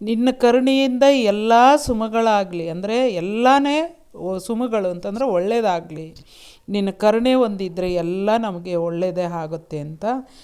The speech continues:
ಅಷ್ಟು ಅದ್ಭುತವಾಗಿ ಬರೆದಿದ್ದಾರೆ ಫ್ರೆಂಡ್ಸ್. ತುಂಬ, ತುಂಬನೇ ಅದ್ಭುತವಾದಂತಹ ಸಾಂಗ್ ಇದು.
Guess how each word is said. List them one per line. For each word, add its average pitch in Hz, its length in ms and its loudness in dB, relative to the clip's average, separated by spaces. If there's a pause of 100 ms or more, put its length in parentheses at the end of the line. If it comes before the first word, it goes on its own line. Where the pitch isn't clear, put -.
(300)
ಅಷ್ಟು 180 460 0
ಅದ್ಭುತವಾಗಿ 170 720 -4
ಬರೆದಿದ್ದಾರೆ 147 520 -10
ಫ್ರೆಂಡ್ಸ್. 180 480 -14 (480)
ತುಂಬ, 190 300 -2
ತುಂಬನೇ 185 920 -6 (420)
ಅದ್ಭುತವಾದಂತಹ 165 1160 -6
ಸಾಂಗ್ 160 480 -8
ಇದು. 147 460 -14